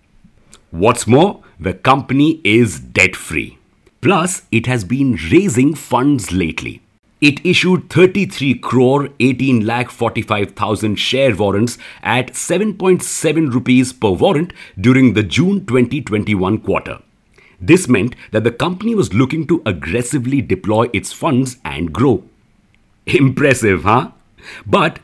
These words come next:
that's not all. You see, one of the company's main aims is increasing value for shareholders. The company has been consistently paying dividends since twenty eleven.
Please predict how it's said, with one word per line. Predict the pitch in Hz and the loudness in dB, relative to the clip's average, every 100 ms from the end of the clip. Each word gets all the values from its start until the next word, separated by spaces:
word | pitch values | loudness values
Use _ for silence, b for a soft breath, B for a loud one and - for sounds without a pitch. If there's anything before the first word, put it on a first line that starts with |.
| _ | _
that's | 101 104 - | -2 -2 0
not | 98 85 | 0 0
all. | 76 64 - B - | -4 -8 -16 B -2
You | 135 | 0
see, | - 170 B B | 0 -2 B B
one | 90 190 | -2 0
of | 180 | -2
the | 170 | -4
company's | 117 120 120 135 123 82 | -2 -2 0 0 0 -2
main | 82 95 120 123 - | -2 2 4 2 2
aims | 104 82 80 82 B | 0 0 -2 -6 B
is | 92 92 | -6 -4
increasing | 98 - - 151 185 208 92 | -4 -4 -8 -8 -4 -2 -2
value | 76 90 95 110 120 | -4 -6 -2 0 0
for | - 98 101 | -2 -4 -4
shareholders. | - 92 76 69 67 62 58 55 - _ B B - | -4 -2 -2 -4 -8 -8 -12 -16 -20 _ B B -6
The | 98 | -2
company | 113 131 135 135 | -2 -2 0 0
has | 90 | 0
been | 92 120 | -2 -2
consistently | 101 92 - 143 - 165 - 135 | -2 -4 -4 -6 -4 -6 -2 -4
paying | 127 113 107 85 | 0 0 0 0
dividends | 95 107 101 101 - B | 0 0 0 -2 -6 B
since | - 185 185 | 0 0 0
twenty | - 208 196 104 85 | -2 -2 -2 -2 -4
eleven. | 78 71 60 | -4 -8 -12